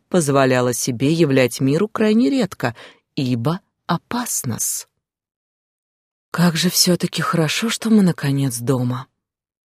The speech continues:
Аж дышать легче стало. Поставив переноску на пол и отпустив ручку чемодана, я прикрыла глаза, позволяя себе окончательно выдохнуть напряжение, державшее меня всю дорогу.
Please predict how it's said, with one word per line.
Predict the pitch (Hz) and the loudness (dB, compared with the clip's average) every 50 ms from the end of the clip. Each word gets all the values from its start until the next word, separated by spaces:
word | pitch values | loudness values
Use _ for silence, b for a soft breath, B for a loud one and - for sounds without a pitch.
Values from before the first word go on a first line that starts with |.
| _ _ - | _ _ 0
Аж | 170 160 151 127 | 0 0 0 0
дышать | 127 139 151 139 - - 196 202 - - | 0 0 0 0 0 -2 -4 -4 -4 -4
легче | 143 143 127 - - - 139 | -2 -2 -2 -2 -4 -6 -6
стало. | - - - - 135 127 123 127 127 - _ _ _ _ _ _ _ _ _ _ _ _ _ _ | -6 -6 -4 -2 -2 -2 -2 -4 -8 -10 _ _ _ _ _ _ _ _ _ _ _ _ _ _
Поставив | - 170 151 - - 170 151 143 143 139 - | -2 0 0 0 2 2 4 4 4 2 0
переноску | - 156 147 139 139 139 131 123 - - - 131 | 0 0 2 2 2 2 0 -2 -4 -8 -6 -4
на | 131 143 170 208 | -2 -2 -2 -4
пол | - - 233 226 B B B B B B B | -4 -4 -6 -6 B B B B B B B
и | - | 4
отпустив | 233 220 214 - - - 185 170 - - - - 143 127 - - | 4 4 4 2 -2 -2 -2 -2 -2 -4 -6 -6 -6 -6 -4 -4
ручку | 135 131 120 - - 120 | -4 -4 -4 -6 -10 -10
чемодана, | - - - 131 123 123 123 147 180 208 240 233 B B B B B | -10 -6 -4 -2 -2 -2 0 0 2 2 0 -2 B B B B B
я | - 180 214 240 226 | 2 4 4 4 2
прикрыла | - 202 170 - - 139 147 143 139 | 0 -4 -4 -2 0 2 2 2 2
глаза, | 123 135 131 131 120 120 127 117 117 b b b b b _ | 2 0 0 0 0 -2 -4 -6 -6 b b b b b _
позволяя | - 143 127 131 143 139 135 131 127 127 | -2 0 2 2 2 4 4 4 2 2
себе | - - 135 123 131 123 | 0 -4 -4 -2 -2 -2
окончательно | - - 131 123 127 - - 208 233 - - 233 220 220 220 214 202 | -2 -4 -4 -4 -6 -6 -6 -6 -6 -4 -2 0 2 2 2 2 0
выдохнуть | 165 127 127 127 127 127 139 135 - 143 135 127 _ | -2 -2 -2 -2 -2 -2 -4 -4 -4 -4 -4 -4 _
напряжение, | - 127 120 - 131 127 120 123 131 120 117 120 120 120 117 117 B B B B | -4 -4 -4 -4 -4 -2 -2 -2 -4 -4 -4 -4 -6 -6 -8 -10 B B B B
державшее | - 123 151 - 123 117 110 139 143 170 185 - - - 196 185 | 0 2 2 4 4 2 0 0 0 0 -2 -2 -2 0 2 2
меня | 175 160 147 135 139 135 | 2 2 2 0 0 -2
всю | - - - 139 | -4 -4 -4 -2
дорогу. | 135 135 135 131 127 120 113 110 113 117 117 | -2 0 -2 -2 -2 -4 -6 -8 -10 -14 -14